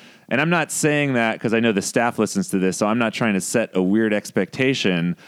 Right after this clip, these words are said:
But if you take ourselves as a case study,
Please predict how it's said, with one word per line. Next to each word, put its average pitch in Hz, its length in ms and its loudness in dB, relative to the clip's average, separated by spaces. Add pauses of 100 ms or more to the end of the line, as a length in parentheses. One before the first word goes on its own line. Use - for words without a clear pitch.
(260)
But 117 120 2
if 113 100 -4
you 113 100 0
take 117 480 -4 (280)
ourselves 117 500 -2
as 101 120 -2
a 98 60 0
case 175 320 -2
study, 95 580 0